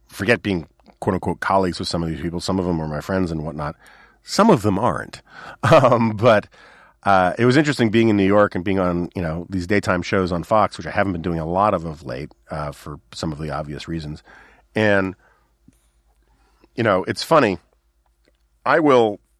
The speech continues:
defend the Fox News side against C N N and M S N B C. This is not necessarily to say that I like everything that's on the Fox News side. Um, I'm, I, I am a, I am a passionate defender of, of Bret Baier and,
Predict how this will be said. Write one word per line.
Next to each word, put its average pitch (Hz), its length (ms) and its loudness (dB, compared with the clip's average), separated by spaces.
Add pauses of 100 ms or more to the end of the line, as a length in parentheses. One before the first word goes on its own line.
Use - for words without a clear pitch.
(180)
defend 107 640 2 (1120)
the 127 80 -2
Fox 110 320 2
News 107 240 0
side 90 380 2 (460)
against 101 500 0
C - 240 0
N 92 140 4
N 87 400 2
and 82 440 -4
M 101 160 0
S 90 180 -2
N 87 120 -4
B 76 120 -6
C. 87 320 0
This 87 160 -4
is 101 60 -6
not 120 140 2
necessarily 101 300 0
to 85 60 -8
say 92 140 -2
that 82 140 -2
I 80 60 -4
like 85 280 -2
everything 87 300 -4
that's 82 140 -8
on 85 100 -4
the 76 60 -6
Fox 82 280 -4
News 98 220 -2
side. 76 320 -4 (540)
Um, 80 180 -2
I'm, 67 100 -8 (120)
I, 101 100 4
I 87 160 0
am 87 160 0
a, 73 120 -6 (180)
I 87 40 -4
am 78 140 -6
a 64 100 -10 (300)
passionate 156 420 2
defender 87 520 -2
of, 73 320 -8
of 71 340 -10 (500)
Bret 101 240 2
Baier 85 520 2
and, 76 400 -6